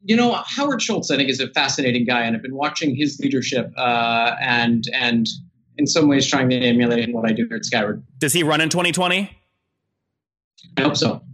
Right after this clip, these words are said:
Speaker 2: All right. Number three, what's your favorite online tool for building the business?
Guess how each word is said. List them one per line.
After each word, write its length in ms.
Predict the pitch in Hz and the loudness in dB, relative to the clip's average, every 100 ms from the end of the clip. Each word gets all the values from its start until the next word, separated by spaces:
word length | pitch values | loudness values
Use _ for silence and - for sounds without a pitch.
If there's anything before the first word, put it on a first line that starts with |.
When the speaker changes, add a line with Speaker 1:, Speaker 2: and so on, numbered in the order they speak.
| - 123 | -8 -2
Speaker 2:
All 160 | 120 | 2
right. 200 | 139 135 | 4 2
Number 280 | 139 160 160 | 2 0 -2
three, 240 | - 160 | 0 0
what's 160 | 147 147 | 0 -2
your 60 | 165 | 0
favorite 280 | 170 156 | 0 2
online 300 | 151 147 139 | 0 2 0
tool 160 | 127 147 | 0 -2
for 100 | 135 | 0
building 220 | 127 127 | 0 0
the 40 | 120 | 0
business? 520 | 120 110 101 - | -2 0 -4 -4